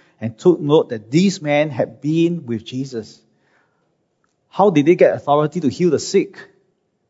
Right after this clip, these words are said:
Because they had been with Jesus. So Jesus spent time with God the Father, he got authority to teach and to heal. The disciples spent time with Jesus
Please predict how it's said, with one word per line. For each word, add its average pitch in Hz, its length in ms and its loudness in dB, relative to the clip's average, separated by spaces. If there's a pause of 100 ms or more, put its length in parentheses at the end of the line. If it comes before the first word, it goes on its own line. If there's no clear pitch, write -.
(500)
Because 139 440 -2
they 139 100 2
had 123 260 -2
been 170 380 0 (100)
with 151 140 -6
Jesus. 185 680 -6 (520)
So - 420 -4
Jesus 175 360 2
spent 151 280 -4
time 160 160 -4
with 127 80 -2
God 139 160 -2
the 110 40 -10
Father, 135 360 -2
he 131 100 -8
got 78 140 -4
authority 120 500 -6
to 101 140 -14
teach - 360 -10
and 113 120 -20
to 101 40 -14
heal. 101 320 -12 (720)
The 117 100 0
disciples 151 500 0
spent 147 220 -6
time 147 140 -8
with 113 100 -6
Jesus 127 560 -6